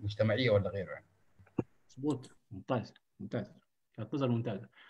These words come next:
Speaker 2: طيب، الفاريبل ال-، الكوانتيتيف اللي هو الكمي أو القياسي ده بيتقاس بالأرقام، يعني بيختلف من ال-، ال-، النوعي والاسمي.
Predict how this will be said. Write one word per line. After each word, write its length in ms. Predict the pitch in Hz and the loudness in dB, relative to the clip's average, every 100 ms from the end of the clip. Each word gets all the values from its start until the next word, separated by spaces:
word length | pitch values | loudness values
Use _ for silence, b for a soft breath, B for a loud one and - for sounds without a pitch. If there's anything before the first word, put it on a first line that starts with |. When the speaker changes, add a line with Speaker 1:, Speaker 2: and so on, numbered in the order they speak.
| b - | b 4
Speaker 2:
طيب، 240 | 143 127 | 4 6
الفاريبل 540 | 139 190 233 202 196 | 6 8 8 10 8
ال-، 340 | 160 151 139 139 | 8 4 2 -4
الكوانتيتيف 760 | 127 156 156 190 208 254 - | 2 4 6 4 4 2 2
اللي 300 | 156 151 151 | 6 8 8
هو 260 | 185 160 - - 123 | 8 6 2 -8 -6
الكمي 440 | 123 220 233 240 | 4 6 8 8
أو 80 | 151 | 6
القياسي 640 | 135 147 156 185 190 247 | 6 6 8 8 6 2
ده 180 | 247 185 | 6 4
بيتقاس 380 | 151 143 156 190 | 6 4 8 8
بالأرقام، 580 | 165 131 135 151 123 - _ _ _ _ _ _ - | 6 2 0 0 0 -2 _ _ _ _ _ _ 0
يعني 180 | 135 139 | 6 6
بيختلف 400 | 143 214 202 180 | 6 8 8 8
من 140 | 151 | 6
ال-، 120 | 135 | 6
ال-، 240 | 131 127 139 | 4 0 2
النوعي 420 | 139 165 160 123 | 2 4 6 6
والاسمي. 460 | 117 131 127 98 | 6 2 -4 -6